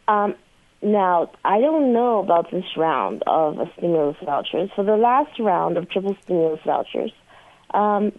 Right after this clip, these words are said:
the vouchers can actually be reused again within the system.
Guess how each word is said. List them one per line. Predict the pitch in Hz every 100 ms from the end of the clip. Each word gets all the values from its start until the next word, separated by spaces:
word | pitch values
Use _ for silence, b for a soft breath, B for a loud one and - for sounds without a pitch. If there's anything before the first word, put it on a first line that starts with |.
| -
the | 202 196 185 208
vouchers | 240 311 370 359 -
can | 294
actually | 277 330 440 392
be | 302 311 320
reused | 311 277 254 262 -
again | 240 233 247 202 180
within | 180 190 190 190 202
the | 226
system. | 220 - 151 202